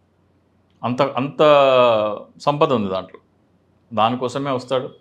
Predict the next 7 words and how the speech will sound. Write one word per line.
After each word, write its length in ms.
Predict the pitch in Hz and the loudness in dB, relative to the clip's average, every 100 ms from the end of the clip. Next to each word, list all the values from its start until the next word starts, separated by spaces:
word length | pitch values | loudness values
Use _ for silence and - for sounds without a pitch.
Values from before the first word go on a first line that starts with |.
| _ _ _ _ - | _ _ _ _ 2
అదే 180 | 127 | 6
ఆయన 220 | 151 127 117 | 6 6 4
లక్ష్యం. 360 | 120 - 147 - _ | 0 -4 -8 -12 _
పదిసార్లు 480 | 135 143 143 170 175 | 0 2 4 4 4
ఢిల్లీ 280 | 147 135 135 | 2 2 2
వెళ్ళాడు 220 | 127 113 | 2 2
ఇప్పటిదాకా. 500 | 113 113 110 110 139 | 0 -2 0 -2 -6